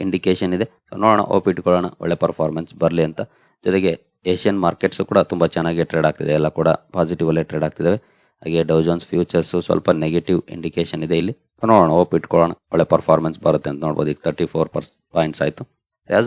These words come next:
of now ಪಾಸಿಟಿವ್ ಇಂಡಿಕೇಶನ್ ಇದೆ, ನೋಡೋಣ ಯಾವ ರೀತಿ ಓಪನ್ ಆಗುತ್ತೆ ನಮ್ಮ ಮಾರ್ಕೆಟ್ ಅಂತ.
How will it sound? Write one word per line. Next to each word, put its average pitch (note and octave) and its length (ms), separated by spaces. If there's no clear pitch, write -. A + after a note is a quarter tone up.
of A#2+ 120
now A#2 140
ಪಾಸಿಟಿವ್ F#2+ 360
ಇಂಡಿಕೇಶನ್ F2+ 520
ಇದೆ, F#2 160
ನೋಡೋಣ F2+ 240
ಯಾವ E2 160
ರೀತಿ D#2+ 220
ಓಪನ್ D2+ 260
ಆಗುತ್ತೆ D2+ 280
ನಮ್ಮ E2 200
ಮಾರ್ಕೆಟ್ - 360
ಅಂತ. D#2+ 160